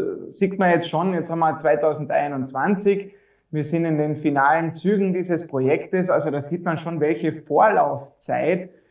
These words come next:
Infrastrukturprojekte dieser Dimension haben. Das bedeutet für mich zwei Dinge.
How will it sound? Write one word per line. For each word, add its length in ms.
Infrastrukturprojekte 1500
dieser 300
Dimension 920
haben. 360
Das 360
bedeutet 420
für 100
mich 280
zwei 320
Dinge. 420